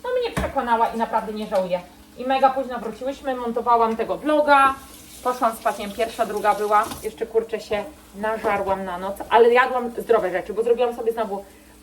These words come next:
omlet ze szpinakiem i z jajkami, powiem wam szczerze,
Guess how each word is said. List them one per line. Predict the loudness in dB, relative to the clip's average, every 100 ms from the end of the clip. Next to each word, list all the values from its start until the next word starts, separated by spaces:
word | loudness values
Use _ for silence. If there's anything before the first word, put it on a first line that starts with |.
| 0
omlet | 0 0 -2 -4
ze |
szpinakiem | -10 -10 -6 -4 -2 -4 -6 -14 -20 -14
i | -2
z |
jajkami, | 2 2 2 0 -2 -6
powiem | -4 -2 -2
wam | -4 -6
szczerze, | -2 -2 0